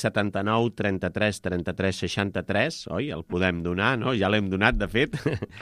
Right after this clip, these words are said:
<laughs> Sis setanta-nou trenta-tres trenta-tres seixanta-tres. I ens pot recordar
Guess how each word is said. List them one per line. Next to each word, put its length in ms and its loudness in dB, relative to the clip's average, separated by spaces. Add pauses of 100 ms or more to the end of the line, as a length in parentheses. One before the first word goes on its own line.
<laughs> 520 -6
Sis 280 -2
setanta-nou 640 0
trenta-tres 580 0
trenta-tres 540 -2
seixanta-tres. 500 -4
I 80 -2
ens 160 -4
pot 160 0
recordar 380 4